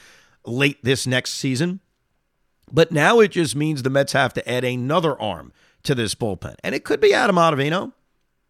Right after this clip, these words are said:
It could be. Adam Ottavino is gonna test the market now. He's gonna check out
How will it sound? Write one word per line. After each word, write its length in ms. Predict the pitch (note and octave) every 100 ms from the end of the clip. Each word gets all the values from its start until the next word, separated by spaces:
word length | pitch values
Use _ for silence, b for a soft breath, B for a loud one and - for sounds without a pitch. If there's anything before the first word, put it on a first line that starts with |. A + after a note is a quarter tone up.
| -
It 100 | -
could 160 | B3
be. 280 | A#3+ C4+ D4 _ _ _ _ _ _ _ -
Adam 220 | E3 G#3+
Ottavino 340 | G#3 G#3 G3+
is 120 | G#3+
gonna 120 | F3+ G#3
test 240 | A3 G#3
the 60 | G#3
market 320 | A#3 B3 F#3+
now. 220 | C3 F#2
He's 200 | A2+ F#3+
gonna 180 | F3+ F#3
check 300 | - F#3 E3
out 380 | F#3 E3+ C3+